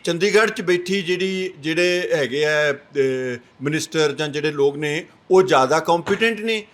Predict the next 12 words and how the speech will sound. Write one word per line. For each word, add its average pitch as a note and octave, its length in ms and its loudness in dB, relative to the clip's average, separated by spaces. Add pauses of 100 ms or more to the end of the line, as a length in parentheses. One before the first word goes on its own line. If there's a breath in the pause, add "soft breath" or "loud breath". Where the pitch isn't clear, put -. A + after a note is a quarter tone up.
(140)
ਵੀ G3 80 0
ਪਿੰਡਾਂ F3 340 0
ਦਾ F3 120 4
ਡਰੇਨੇਜ D#3+ 380 -2
ਸਿਸਟਮ E3 320 -10
ਕੀ, D#3+ 160 -8
ਕੀ D#3 220 -8
ਹੋਣਾ D#3 180 -4
ਚਾਹੀਦਾ? C#3 380 -4 (1800 soft breath)
ਸੋ B3 200 4
ਜਿੰਨਾ F#3 520 2
ਚਿਰ G#3+ 280 4